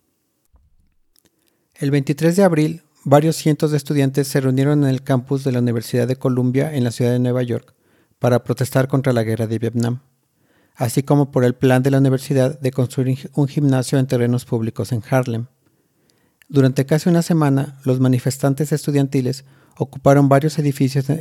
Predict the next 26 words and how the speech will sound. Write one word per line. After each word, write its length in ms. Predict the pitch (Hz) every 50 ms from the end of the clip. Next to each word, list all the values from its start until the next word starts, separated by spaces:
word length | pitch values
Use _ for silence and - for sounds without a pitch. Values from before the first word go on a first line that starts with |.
| 156
en, 180 | 135 147 - - - _ - -
en 100 | - 135
el 120 | 131 123 -
campus 340 | - 123 120 - 123 113
de 80 | 113 117
Columbia. 560 | - - 123 123 135 139 139 123 117 127 131 - _ _ _ _ _ - _ _ _ _ _ _ _ _ _ _ _ -
Luego, 380 | 139 143 135 139 160 175 180 -
los 160 | - 143 123
funcionarios 500 | 131 147 135 135 - 139 139 139 139 151
de 80 | 151 151
la 60 | 156
universidad 600 | 151 151 147 147 143 - 160 143 135 131 135 - - -
llamaron 440 | 131 127 127 127 127 131 139 139
a 80 | 143 139
los 160 | 139 131 -
oficiales 400 | 143 135 139 131 - 139 131 131
del 120 | 131 127 120
Departamento 600 | 123 120 - 120 117 - 123 120 120 117 - 135
de 80 | 131 131
Policía 540 | - - 131 127 127 - - 147 135 127
de 100 | 113 110
la 80 | 110 107
ciudad 220 | - - 123 113
de 80 | 113 117
Nueva 200 | 123 120 120 123
York, 200 | 123 120 117 117